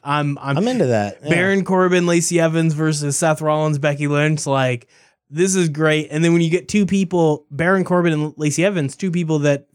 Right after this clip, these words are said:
Speaker 1: fans are not sure whether it's real heat or go away heat.
Speaker 2: Exactly.
Speaker 1: That's a, that,
Speaker 2: And,
Speaker 1: that
Speaker 2: and,
Speaker 1: is a
Speaker 2: and
Speaker 1: brew
Speaker 2: that's,
Speaker 1: that I
Speaker 2: that's
Speaker 1: want.
Speaker 2: what I like. Yeah, you're right. Because that's, that's the thing is,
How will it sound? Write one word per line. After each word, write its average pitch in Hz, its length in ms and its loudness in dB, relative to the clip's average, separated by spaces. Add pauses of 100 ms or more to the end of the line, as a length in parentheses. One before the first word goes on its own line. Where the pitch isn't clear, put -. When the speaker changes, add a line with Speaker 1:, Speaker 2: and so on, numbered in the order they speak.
Speaker 1:
fans 165 280 0
are 156 60 2
not 151 240 -2
sure 214 180 2
whether 135 320 0
it's 135 240 -6
real 147 280 2
heat 139 200 2
or 127 60 -2
go 131 320 0
away 127 200 0
heat. 127 320 -2
Speaker 2:
Exactly. 110 680 -4
Speaker 1:
That's - 80 -20
a, - 40 -12
that, 196 280 0
Speaker 2:
And, 123 180 -2
Speaker 1:
that 185 140 0
Speaker 2:
and, 175 80 0
Speaker 1:
is 156 120 -2
a 147 120 2
Speaker 2:
and 123 80 0
Speaker 1:
brew 165 320 2
Speaker 2:
that's, 147 80 0
Speaker 1:
that 139 100 0
I 139 140 0
Speaker 2:
that's 131 220 0
Speaker 1:
want. 123 100 -2
Speaker 2:
what 120 100 2
I 107 80 0
like. 104 380 -2
Yeah, 104 180 -2
you're 101 180 -4
right. 104 160 0
Because 123 220 -4
that's, 131 280 0
that's 139 260 -6
the 120 80 -12
thing 143 240 -4
is, 107 240 -4